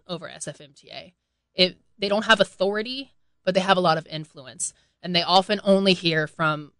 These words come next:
that, I call them the squeaky wheels, which is the same old, same old people who want their parking spot in front of their store or in front of their house. They don't hear from transit riders complaining about their service.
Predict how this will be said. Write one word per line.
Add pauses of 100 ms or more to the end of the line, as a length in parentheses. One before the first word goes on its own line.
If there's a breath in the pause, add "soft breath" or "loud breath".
(340)
that, (200)
I
call
them
the
squeaky
wheels,
which
is
the
same
old,
same
old (320)
people
who
want
their
parking
spot
in
front
of (640)
their
store
or
in
front
of
their
house. (380)
They
don't
hear
from
transit
riders
complaining
about
their
service.